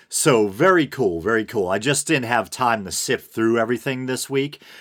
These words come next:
but hopefully next week I'll, I'll have a song, you know, a new song to queue up. And, uh, who knows, maybe, you know,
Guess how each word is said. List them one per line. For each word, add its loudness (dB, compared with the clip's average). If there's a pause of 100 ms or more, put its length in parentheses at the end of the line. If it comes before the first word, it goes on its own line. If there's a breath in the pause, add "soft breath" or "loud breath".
(160 loud breath)
but 0
hopefully 4
next 0
week -4
I'll, 0
I'll -2
have -2
a -6
song, 0
you -10
know, -10
a -16
new -2
song -2
to -10
queue -8
up. -16 (480 loud breath)
And, -4
uh, 4
who 0
knows, 0
maybe, -2
you -6
know, -2